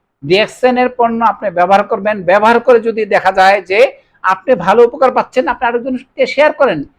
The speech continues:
এটা হচ্ছে আপনার বিজনেস। তাহলে যে আপনার বিজনেসটা আপনি বাংলাদেশের যে কোনো জেলাতেই থাকেন আর পৃথিবীর যে, আহ, কান্ট্রিতেই থাকেন, সেখান থেকে আপনি আপনার কার্যক্রম, আপনার যে ফ্রি টাইম, আপনার হচ্ছে, আহ, অনেকক্ষণ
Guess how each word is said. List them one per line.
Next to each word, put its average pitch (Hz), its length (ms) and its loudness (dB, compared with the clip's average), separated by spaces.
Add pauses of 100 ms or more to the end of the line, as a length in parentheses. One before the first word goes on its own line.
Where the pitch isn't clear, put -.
(160)
এটা 254 180 2
হচ্ছে 285 260 -4
আপনার 254 240 -2
বিজনেস। 175 460 -6 (640)
তাহলে 277 360 4
যে 247 200 2
আপনার 208 300 -2
বিজনেসটা 202 440 -6
আপনি 214 320 -4
বাংলাদেশের 180 600 -4
যে 190 180 -2
কোনো 190 220 -8
জেলাতেই 196 340 0
থাকেন 220 280 -6
আর 175 180 -2
পৃথিবীর 185 360 -12
যে, 196 320 -2 (500)
আহ, 185 180 4
কান্ট্রিতেই 269 440 0
থাকেন, 208 380 -8 (320)
সেখান 262 400 0
থেকে 254 300 -2
আপনি 220 260 -6
আপনার 196 240 -4
কার্যক্রম, 196 540 -2 (240)
আপনার 185 220 -4
যে 185 100 -6
ফ্রি 247 300 -6
টাইম, 226 340 0 (300)
আপনার 185 240 0
হচ্ছে, 190 140 -6
আহ, 208 220 -8
অনেকক্ষণ 196 500 -2